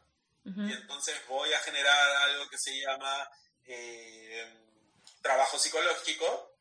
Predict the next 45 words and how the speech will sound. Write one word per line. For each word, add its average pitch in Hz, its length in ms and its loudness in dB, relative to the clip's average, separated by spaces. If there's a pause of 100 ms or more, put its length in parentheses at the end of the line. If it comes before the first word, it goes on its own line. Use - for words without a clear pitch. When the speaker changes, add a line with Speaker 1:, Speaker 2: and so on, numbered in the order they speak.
(100)
Speaker 2:
o - 120 -18
trabajo 117 340 -4
emocional, 151 760 -2 (300)
que 135 80 -2
es - 140 0
ese 147 100 -6
trabajo 127 320 -4
extra 135 240 -4
que 120 80 -8
tengo 127 120 -6
que 131 60 -4
hacer - 200 -4
yo 147 420 -2
para 139 360 4
lucir 131 340 -6
bien, 143 300 -4
estar 123 280 -2
bien, 135 180 -8
decir, 131 260 -10
"Sí, 147 120 -6
jefe, 143 280 -6
claro, 143 280 2
eres 135 320 -4
un 131 240 -18
genio", 170 580 -2
cuando 131 260 -10
por 120 120 -8
dentro 127 160 -4
estoy 139 240 -12
diciendo, - 420 -4 (300)
"Dios 156 160 0
santo, 160 420 2
¿cómo 151 160 -12
llegó 139 240 -6
tan 151 240 0
lejos 156 440 -2
este 220 140 -2
Speaker 1:
Ya. 247 120 10
Speaker 2:
organismo, - 680 0
Speaker 1:
<laughs> 294 500 10
Speaker 2:
eh, - 580 -2
Speaker 1:
Maligno. 247 560 10
Speaker 2:
totalmente - 260 6
primitivo?", - 520 -2
¿no? 349 300 2